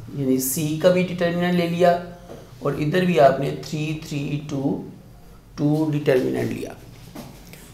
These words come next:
इसे भी सॉल्व करेंगे हम कि थ्री into टू minus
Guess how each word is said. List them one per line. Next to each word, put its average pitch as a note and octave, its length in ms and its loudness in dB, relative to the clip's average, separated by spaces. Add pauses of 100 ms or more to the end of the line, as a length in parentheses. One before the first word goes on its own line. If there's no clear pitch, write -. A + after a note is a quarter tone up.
(100)
इसे C#3+ 180 6
भी F#3 120 8
सॉल्व F3+ 300 8
करेंगे F#3 320 6
हम - 460 0 (480)
कि D#3 60 -4
थ्री F3+ 360 2 (360)
into D3+ 420 2
टू C3+ 360 2 (240)
minus C#3 560 4